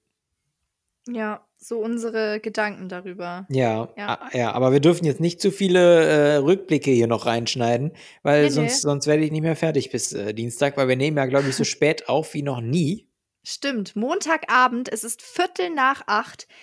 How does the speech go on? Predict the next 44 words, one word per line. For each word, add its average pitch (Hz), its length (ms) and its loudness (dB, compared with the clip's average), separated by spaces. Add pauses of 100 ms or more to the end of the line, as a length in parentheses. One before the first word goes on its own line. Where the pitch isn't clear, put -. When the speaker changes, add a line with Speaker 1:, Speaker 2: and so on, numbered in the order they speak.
(200)
Speaker 1:
nehmen 285 360 -4
wir 240 240 -2
auf. 180 300 -4
Und 226 180 -6
morgen 254 300 8
früh, 240 80 6
Speaker 2:
Primetime! 185 960 6 (160)
Speaker 1:
morgen 349 440 4
früh 320 520 2
hören 302 260 2
wir 214 140 -4
uns 196 200 -10
schon. 196 300 -6
Das 214 160 -6
ist - 220 -6
doch 339 160 -6
der 269 380 -4
Wahnsinn, 233 640 0
wirklich. 226 280 -6
Also 190 160 -4
ihr 214 220 0
hört 190 200 -6
uns 185 380 -10 (280)
im 170 240 -14
Idealfall. 208 680 -4
<laughs> - 40 -20 (340)
Speaker 2:
Ja, 156 400 4
oder 139 240 6
auch 123 200 0
halt 117 220 -2
nicht. 107 320 -6 (540)
Speaker 1:
Ja. 214 180 -6 (120)
Speaker 2:
Wobei, 151 140 6
Speaker 1:
Aber 143 80 8 (100)
weißt 147 100 6
Speaker 2:
doch, 170 160 6
Speaker 1:
du, 151 60 -2
Speaker 2:
in 143 40 2
dieser 151 220 6
Speaker 1:
welchen 139 80 2
Speaker 2:
Ansprache 170 520 2
ja 180 140 6
schon. 113 340 0
Wenn 120 220 -2